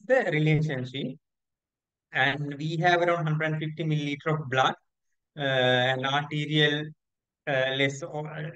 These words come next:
just like in other organs. And, uh, what I want to, uh, mention here is if you, uh,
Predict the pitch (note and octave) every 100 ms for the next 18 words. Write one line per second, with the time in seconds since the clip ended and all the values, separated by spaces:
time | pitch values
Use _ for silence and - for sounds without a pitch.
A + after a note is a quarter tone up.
0 | C3+ C3 - B2+ B2 B2 A#2 A#2 B2+ A#2+
1 | A#2 A#2 D#3+ - - _ _ _ C#3+ C3+
2 | C#3 C#3 C#3+ C3 C3 C3 D3+ D3+ - F3
3 | E3 D#3 E3+ F3 F3 G3 F#3 E3+ E3 C3+
4 | C3+ C#3+ D3+ D3+ D#3 F#3 E3+ E3+ E3 G#3
5 | C4+ G#3 G#3 G3 G3 - D3+